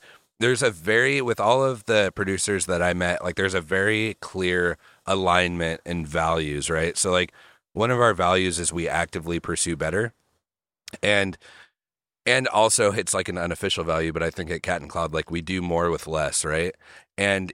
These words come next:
you could very clearly see that. It's, like, with Damian Chavez, right? He's, like, doing, like, these, like, cool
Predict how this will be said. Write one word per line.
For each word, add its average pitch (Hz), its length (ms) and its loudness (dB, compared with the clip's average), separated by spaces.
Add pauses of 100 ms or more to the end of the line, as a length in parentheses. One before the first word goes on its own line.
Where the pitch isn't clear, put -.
you 104 160 -2
could 135 240 -2
very 101 300 2
clearly 95 380 -2
see 104 180 -2
that. 87 160 2
It's, - 160 -2
like, 92 180 -2
with 87 260 -2
Damian 98 440 -2
Chavez, 78 500 0
right? 85 240 0
He's, 90 140 -2
like, 90 180 -2 (260)
doing, 107 280 2
like, 95 160 0
these, 87 400 -2
like, 76 280 -6
cool 98 380 0